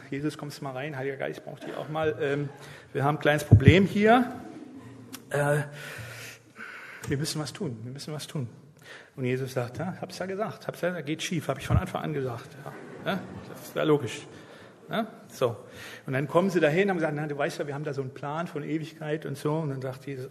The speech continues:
„Oh Mann, muss es sein? Kannst du nicht den Heiligen Geist schicken? Der hat da schon mal da Ordnung ins Chaos gebracht und so.“ „Na ja, gut, wenn's sein muss. Na ja, ich hab ja Ja gesagt und so.“ Gut, als guter Sohn macht man das halt.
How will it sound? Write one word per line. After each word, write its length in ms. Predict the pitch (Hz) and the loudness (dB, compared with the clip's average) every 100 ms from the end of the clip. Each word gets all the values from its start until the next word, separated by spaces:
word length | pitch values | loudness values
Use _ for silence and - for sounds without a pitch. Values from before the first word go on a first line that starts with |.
| - | -12
„Oh 180 | 135 127 | -12 -10
Mann, 220 | 127 127 | -8 -6
muss 200 | 165 214 | -6 -6
es 120 | 202 | -8
sein? 300 | 208 214 233 208 - - - - - - - - - - - - 262 302 320 - - - - - - - - - - - - | -4 -2 -4 -8 -14 -20 -18 -20 -18 -18 -18 -20 -20 -20 -20 -16 -12 -12 -14 -14 -12 -10 -10 -12 -14 -16 -18 -20 -20 -20 -14
Kannst 240 | - 147 | -12 -6
du 40 | 147 | -4
nicht 200 | 147 - | -4 -4
den 100 | 143 | -4
Heiligen 260 | 139 143 | -2 -2
Geist 280 | 135 175 - 160 | -4 -4 -8 -12
schicken? 360 | - 175 170 156 | -14 -12 -8 -8
Der 120 | 139 | -8
hat 140 | 156 | -8
da 180 | 151 147 - - - - - - - - - - - - | -6 -6 -8 -10 -8 -6 -6 -6 -8 -8 -10 -14 -14 -6
schon 220 | - 151 | 4 6
mal 160 | 175 160 | 6 4
da 280 | 151 151 | 2 2
Ordnung 300 | - 151 170 | 0 0 0
ins 160 | 156 - | -2 -2
Chaos 340 | 147 147 151 | 2 2 2
gebracht 400 | - 147 147 - | -2 -2 -2 -4
und 80 | 147 | -8
so.“ 320 | - 143 143 131 - - - - | -2 -2 -2 -6 -8 -14 -20 -2
„Na 120 | 135 | 2
ja, 180 | 127 127 | 4 4
gut, 300 | 123 151 156 | 4 2 2
wenn's 180 | 139 123 | -2 2
sein 280 | 131 135 135 | 2 2 0
muss. 300 | 127 127 - | -2 -4 -6
Na 120 | 117 | -2
ja, 120 | 113 | -2
ich 140 | 117 123 | -2 -2
hab 120 | - | 0
ja 80 | 120 | 2
Ja 200 | 120 127 | 2 2
gesagt 420 | 123 120 120 - | 2 2 -2 -8
und 120 | - | -12
so.“ 200 | - - - - - | -10 -12 -16 -20 -14
Gut, 240 | - - - | -12 -8 -4
als 180 | 127 | -4
guter 280 | - 139 131 | -4 -2 0
Sohn 280 | 117 123 123 | 0 -4 -4
macht 240 | 123 - | -6 -8
man 120 | - - | -10 -10
das 160 | - | -8
halt. 100 | - | -10